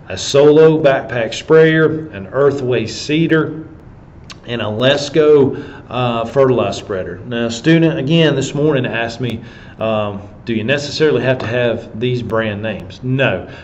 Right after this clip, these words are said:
I put these up here because my job is to teach you what I've had the most luck with, and these three pieces of equipment are probably my favorite in,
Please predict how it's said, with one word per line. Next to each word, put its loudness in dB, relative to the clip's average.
I -2
put 2
these -2
up 2
here 0
because -4
my -6
job -4
is -10
to -16
teach -6
you 4
what -6
I've -2
had -6
the -10
most -4
luck 0
with, 0
and -4
these 2
three 2
pieces -4
of -10
equipment -8
are -6
probably -4
my -6
favorite -2
in, -4